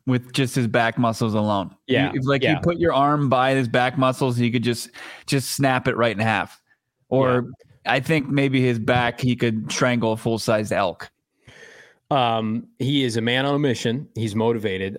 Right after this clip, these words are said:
Speaker 2: Um, and I hope he's motivated to play for the Arizona Cardinals because you, you, you see what he's been doing. He obviously wants more money. The Cardinals are hesitant to give him more money. Uh, I don't think that's the, the case forever, but I also think that they're not gonna move him.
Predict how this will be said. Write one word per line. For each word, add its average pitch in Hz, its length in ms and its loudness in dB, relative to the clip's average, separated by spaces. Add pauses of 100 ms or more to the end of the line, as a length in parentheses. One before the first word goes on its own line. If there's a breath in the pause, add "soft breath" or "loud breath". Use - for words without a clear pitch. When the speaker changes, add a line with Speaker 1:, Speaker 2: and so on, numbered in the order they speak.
(120)
Speaker 2:
Um, 101 580 -2
and 98 520 -4
I 104 80 -2
hope - 280 -2 (320)
he's 120 200 -4
motivated 127 420 0
to 120 60 -4
play 127 180 0
for 123 100 -6
the 120 120 0
Arizona 123 320 -2
Cardinals 113 480 -2
because 98 360 -6
you, 107 280 -6
you, 104 340 -4
you 110 140 -6
see 160 200 -2
what 156 140 0
he's 135 140 -2
been 131 160 0
doing. 107 340 0 (280 soft breath)
He 113 80 0
obviously 127 280 0
wants 131 280 0
more 135 140 0
money. 101 300 -2
The 101 80 -2
Cardinals 117 460 -2
are 113 40 -2
hesitant 120 420 -2
to 113 60 -6
give 117 200 0
him 120 100 0
more 113 160 0
money. 95 340 -4 (380 soft breath)
Uh, 104 180 0
I 120 80 2
don't 151 140 2
think 160 140 -2
that's 156 340 0
the, 120 120 -2
the 135 120 -2
case 151 260 0
forever, 156 560 -2 (440)
but 120 320 2
I 127 100 2
also 139 300 2
think 117 220 -2
that 110 160 -2 (560)
they're 127 120 0
not 107 220 -2
gonna 104 140 -2
move 127 200 0
him. 107 220 -4